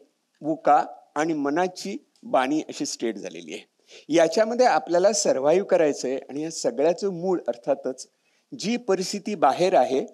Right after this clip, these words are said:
तीच परिस्थिती आतमध्ये आहे. हे लक्षात घेऊन आपल्याला वावरावं लागतंय. त्यामुळे हा जो आनंदी जो बॅलन्स सांगितला, तो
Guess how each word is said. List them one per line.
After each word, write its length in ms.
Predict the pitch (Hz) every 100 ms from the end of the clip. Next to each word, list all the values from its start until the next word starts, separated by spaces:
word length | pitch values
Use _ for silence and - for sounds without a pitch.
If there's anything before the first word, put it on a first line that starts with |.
| _ _ -
तीच 180 | 196
परिस्थिती 540 | - 156 156 - - - -
आतमध्ये 440 | 113 - 139 127
आहे. 240 | 95 71 - _ _ _
हे 120 | 165 147
लक्षात 340 | 117 - 160
घेऊन 240 | - 160
आपल्याला 300 | 147 117 123
वावरावं 380 | 165 - - 104
लागतंय. 340 | - - _ _ _ _ _
त्यामुळे 220 | - 196 185
हा 220 | 160 202
जो 160 | 226
आनंदी 380 | 240 202 202 214
जो 200 | 214 220 - - _ _ -
बॅलन्स 640 | 104 123 131 185 208 -
सांगितला, 640 | 170 147 170 156 113 156 214 _ _ _ _ _ -
तो 320 | 214 254